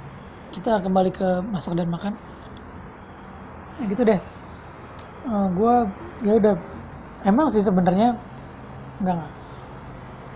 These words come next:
Gua, sebelum teman gua ngomong gitu, sebelum gua sadar, jelek gitu, gua tuh udah ada rencana untuk masak,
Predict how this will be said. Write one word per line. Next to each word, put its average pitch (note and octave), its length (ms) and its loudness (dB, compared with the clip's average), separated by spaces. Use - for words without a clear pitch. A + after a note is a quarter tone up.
Gua, A3+ 240 10
sebelum A#3+ 440 8
teman A#3+ 240 8
gua A3+ 160 6
ngomong A3+ 200 6
gitu, B3 160 2
sebelum G#3+ 320 6
gua G#3+ 80 10
sadar, G3+ 560 8
jelek F3+ 240 4
gitu, A3+ 240 2
gua G3 160 6
tuh C#4+ 160 6
udah A3 160 6
ada G3 120 6
rencana G3+ 520 4
untuk G3 240 -2
masak, G3+ 400 2